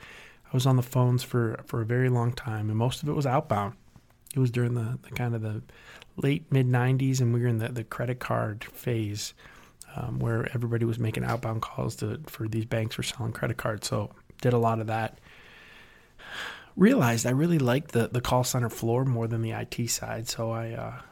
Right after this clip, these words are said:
I stayed on the floor, became a supervisor. Um, had a team of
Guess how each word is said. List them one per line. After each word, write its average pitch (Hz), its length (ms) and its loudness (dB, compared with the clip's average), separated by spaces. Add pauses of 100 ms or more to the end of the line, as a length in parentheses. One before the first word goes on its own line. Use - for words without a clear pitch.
(100)
I - 80 -14
stayed 135 580 -2 (560)
on 123 160 2
the 127 60 -2
floor, 113 320 -2
became 117 380 -4
a 123 60 -2
supervisor. 113 720 -2 (800)
Um, 113 180 0
had 113 200 0
a 120 40 -2
team 127 420 2
of 113 320 -4